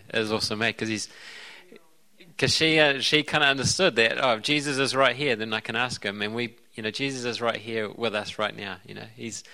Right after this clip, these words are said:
he's in the room. Um, he doesn't belong to this room, eh, Matt? But, um, but he's in the room right now. So let's just pause for a moment. You know, dial down,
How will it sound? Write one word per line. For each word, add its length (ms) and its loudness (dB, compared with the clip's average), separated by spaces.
he's 160 2
in 100 6
the 120 6
room. 440 6
Um, 360 6
he 60 0
doesn't 220 6
belong 280 6
to 100 0
this 240 0
room, 340 0
eh, 140 2
Matt? 340 -4
But, 260 4
um, 380 6
but 100 6
he's 140 2
in 120 2
the 140 2
room 240 2
right 180 4
now. 200 2
So 360 8
let's 180 2
just 200 0
pause 480 4
for 140 2
a 80 4
moment. 380 2
You 100 -2
know, 200 2
dial 440 8
down, 520 4